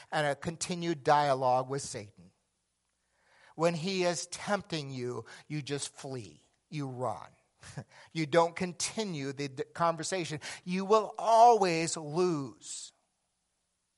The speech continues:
The longer and longer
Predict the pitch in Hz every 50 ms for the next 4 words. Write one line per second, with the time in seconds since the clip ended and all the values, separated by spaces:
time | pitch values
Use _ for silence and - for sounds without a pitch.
0 | _ _ _ _ _ _ _ _ _ _ _ _ _ _ _ _ _ _ _ _
1 | _ _ _ _ _ _ _ _ _ _ _ _ _ _ _ _ _ _ _ _
2 | _ _ _ _ _ _ _ _ _ 147 143 143 143 143 139 151 165 185 208 233
3 | 247 247 240 226 240 240 233 226 165 202 180 151 147 139 147 160 180 202 208 202
4 | 196 196 196 202 190 175